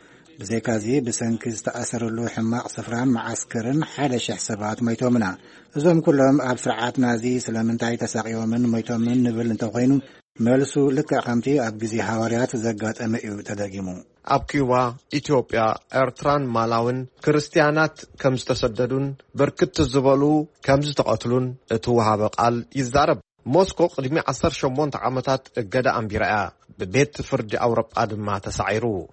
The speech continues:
Speaker 2: ሩስያ እንደገና ዓመታት ጸኒሓ ሕጊ ጽንፈኛነት ተግቢራ። ኣቃብ ሕጊ እቲ ሃገር ኣብ ልዕሊ መሰኻኽር የህዋ ምርመራ ንክቕጽል ኣዚዙ። ሽዑ ብርክት ዝበሉ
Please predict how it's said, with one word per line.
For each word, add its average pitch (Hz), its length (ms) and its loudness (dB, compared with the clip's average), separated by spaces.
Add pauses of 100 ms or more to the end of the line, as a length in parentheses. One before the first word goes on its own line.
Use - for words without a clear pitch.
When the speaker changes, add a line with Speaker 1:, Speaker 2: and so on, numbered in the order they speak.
(140)
Speaker 2:
ሩስያ 123 420 2
እንደገና 143 400 4 (120)
ዓመታት 156 420 2
ጸኒሓ 135 320 0 (400)
ሕጊ 139 220 0 (100)
ጽንፈኛነት 117 760 0
ተግቢራ። 117 360 2 (340)
ኣቃብ 123 340 2
ሕጊ 123 240 -2 (160)
እቲ 131 220 -2
ሃገር 131 340 4 (260)
ኣብ 92 180 -4
ልዕሊ 123 220 2
መሰኻኽር 123 540 0
የህዋ 131 320 4 (160)
ምርመራ 131 380 2 (100)
ንክቕጽል 127 600 -2
ኣዚዙ። 98 380 -4 (440)
ሽዑ 117 220 -2 (360)
ብርክት 139 340 2
ዝበሉ 156 280 4